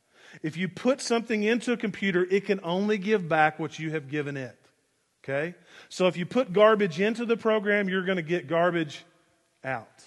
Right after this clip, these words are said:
Jesus said <laughs> exactly the same thing. My computer teacher didn't know it, but she was biblical. In Luke chapter six,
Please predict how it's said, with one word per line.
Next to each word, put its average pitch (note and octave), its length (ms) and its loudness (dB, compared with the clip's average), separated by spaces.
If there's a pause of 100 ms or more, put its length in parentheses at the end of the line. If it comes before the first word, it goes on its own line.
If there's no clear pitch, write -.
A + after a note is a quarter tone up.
(1900)
Jesus E3+ 400 -4
said D#3+ 280 -4
<laughs> G2+ 40 -14
exactly D3+ 500 -4
the C#3 120 -8
same D#3 320 -6
thing. E3 360 -8 (640)
My C3+ 80 -10
computer F3+ 360 -8
teacher D#3 300 -10
didn't D3+ 240 -6
know E3+ 160 -2
it, D#3 80 -6
but C#3+ 100 -14
she E3 200 -12
was D3 120 -10
biblical. D#3 560 -6 (960)
In C#3+ 80 -10
Luke F3+ 160 -2
chapter F3+ 300 -2
six, - 500 -8